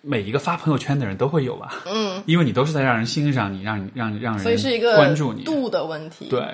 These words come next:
Speaker 1: 对，
Speaker 2: 嗯，
Speaker 1: 对，有些人会只是发个朋友圈或者发一段话，我会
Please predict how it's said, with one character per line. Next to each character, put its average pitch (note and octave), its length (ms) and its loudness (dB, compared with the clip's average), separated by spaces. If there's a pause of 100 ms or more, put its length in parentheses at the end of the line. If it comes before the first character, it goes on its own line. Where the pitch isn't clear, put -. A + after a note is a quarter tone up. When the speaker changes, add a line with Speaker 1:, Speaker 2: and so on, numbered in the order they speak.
Speaker 1:
对， C3+ 120 -8 (180)
Speaker 2:
嗯， - 80 -12
Speaker 1:
对， A#2 180 -6
有 A2+ 120 -4
些 - 120 -2
人 D3+ 80 2
会 D3 320 2 (240)
只 A2 140 -12
是 G#2 100 -8
发 C3+ 200 2
个 A#2 80 0
朋 A#2+ 100 -4
友 A2 100 -4
圈 G#2 360 -6
或 A#2+ 100 -6
者 G2+ 80 -8
发 A2 240 -4
一 A2+ 40 -4
段 A2 180 -4 (280)
话， C3+ 380 -2
我 G2+ 140 -8
会 A2+ 360 -2